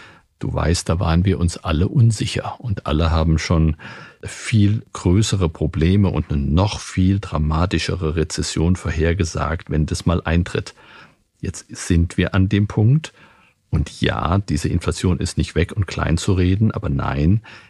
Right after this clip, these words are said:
es ist auch nicht das Horrorszenario, was man sich ausgemalt hat. Warum beruhigt mich das und gibt mir Zuversicht? Weil es auch einfach zeigt, wie unglaublich anpassungsfähig und veränderungsbereit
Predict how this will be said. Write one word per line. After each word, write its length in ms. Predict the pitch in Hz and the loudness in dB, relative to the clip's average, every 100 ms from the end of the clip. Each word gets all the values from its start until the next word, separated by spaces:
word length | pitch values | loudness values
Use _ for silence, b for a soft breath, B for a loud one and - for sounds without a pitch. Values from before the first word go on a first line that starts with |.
| B | B
es 160 | - - | -16 -6
ist 280 | - - - | -4 -4 -4
auch 200 | 85 - | -2 0
nicht 280 | 85 - | 0 0
das 160 | - - | -4 -2
Horrorszenario, 920 | 95 101 101 - 92 85 90 92 95 | 0 2 0 2 2 4 4 4 2
was 180 | 87 82 | 2 0
man 120 | 80 | 0
sich 240 | 78 90 - | 0 -2 -2
ausgemalt 640 | 104 - 85 - - - | -4 -2 -2 -2 -6 -8
hat. 200 | - - B B B B B _ 240 | -10 -12 B B B B B _ -14
Warum 600 | 123 107 107 87 90 113 | -12 -4 0 2 4 4
beruhigt 560 | 107 87 92 117 - - | 4 4 2 2 -2 0
mich 260 | 117 - | 0 0
das 300 | - 127 165 | 0 0 0
und 160 | - 98 | 0 0
gibt 240 | - - | -2 -2
mir 100 | 80 | -2
Zuversicht? 800 | 80 85 - 92 - 139 - - B B B B B | 0 -2 0 0 0 -2 -4 -20 B B B B B
Weil 240 | - 76 | -4 0
es 140 | 104 - | 0 0
auch 120 | - | -2
einfach 360 | 87 85 87 | -2 0 -2
zeigt, 520 | - - 80 87 - - | -4 0 2 2 -2 -6
wie 120 | - | -4
unglaublich 1000 | - 117 127 - - 90 95 85 78 - - | 0 2 2 0 -2 0 0 -2 -4 -6 -2
anpassungsfähig 1400 | 98 113 113 - 101 - 95 90 - 95 90 90 87 - | 2 2 0 -2 -2 0 0 0 -2 -2 0 0 -2 -4
und 140 | 104 | -6
veränderungsbereit 1300 | - - - 85 82 85 82 80 - - 82 80 82 | -4 -4 0 2 2 0 0 0 -4 -4 -2 0 -2